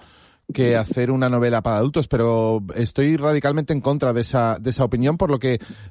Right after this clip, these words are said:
por lo que tú decías antes, hay que utilizar un lenguaje y hay una responsabilidad detrás,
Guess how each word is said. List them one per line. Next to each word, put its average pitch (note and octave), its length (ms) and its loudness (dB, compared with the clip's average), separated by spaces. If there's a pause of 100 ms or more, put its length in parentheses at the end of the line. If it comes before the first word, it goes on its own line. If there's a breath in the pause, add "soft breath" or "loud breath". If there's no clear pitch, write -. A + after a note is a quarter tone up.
por C3+ 100 2
lo C3+ 100 2
que D3 100 0
tú E3+ 80 2
decías F#3 360 0
antes, C#3 320 -2
hay C#3 120 0
que D#3 240 2
utilizar D3 440 0
un D3 160 2
lenguaje C#3 500 0
y C3 40 2
hay C3+ 140 2
una C#3 160 0
responsabilidad C3 880 0
detrás, C3 500 -2